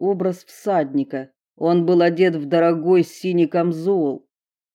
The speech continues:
Конь под ним был очень красивый.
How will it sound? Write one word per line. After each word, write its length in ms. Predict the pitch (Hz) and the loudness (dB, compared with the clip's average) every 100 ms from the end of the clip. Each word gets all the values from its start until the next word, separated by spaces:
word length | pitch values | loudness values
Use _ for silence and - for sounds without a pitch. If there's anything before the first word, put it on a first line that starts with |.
| _ | _
Конь 340 | - 226 196 160 | 2 6 6 4
под 320 | - 156 147 | 0 -2 0
ним 240 | 165 156 | 2 2
был 240 | 151 156 - | 2 0 0
очень 460 | 190 185 - 143 | 0 0 0 -4
красивый. 960 | 143 147 147 - - 190 185 135 127 131 | -4 -6 -8 -10 -16 -10 -6 -6 -8 -12